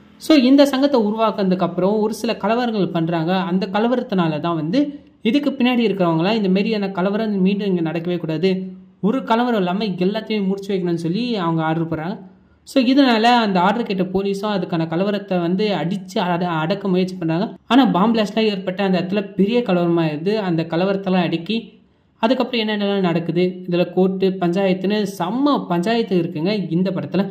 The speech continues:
அது மட்டும் இல்லாம மீடியாவெல்லாம் கூப்பிட்டு வச்சு பேட்டி கொடுத்துருக்காரு நம்ம மன்சூர் அலிகாந்த் அவர்கள். இந்த சரக்கு பாட்டிலுக்காக பத்து ரூபாய் வ-, விலையேத்துனது,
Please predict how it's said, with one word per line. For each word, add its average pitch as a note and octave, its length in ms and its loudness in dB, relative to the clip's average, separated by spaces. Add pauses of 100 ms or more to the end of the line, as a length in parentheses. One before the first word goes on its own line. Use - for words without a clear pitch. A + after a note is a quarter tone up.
(520)
அது B3+ 180 6
மட்டும் A3+ 300 6
இல்லாம F#3+ 180 4
மீடியாவெல்லாம் G3+ 640 4
கூப்பிட்டு F#3+ 280 -2
வச்சு E3 200 -4
பேட்டி G3 320 2
கொடுத்துருக்காரு D#3+ 520 -2
நம்ம E3 380 2
மன்சூர் F3 140 -4
அலிகாந்த் C#3+ 500 -2
அவர்கள். C#3 360 -4 (200)
இந்த E3+ 220 -2
சரக்கு G#3+ 380 0
பாட்டிலுக்காக F#3+ 640 2
பத்து E3 240 -4
ரூபாய் F#3 340 2
வ-, D#3+ 40 0
விலையேத்துனது, E3 1120 0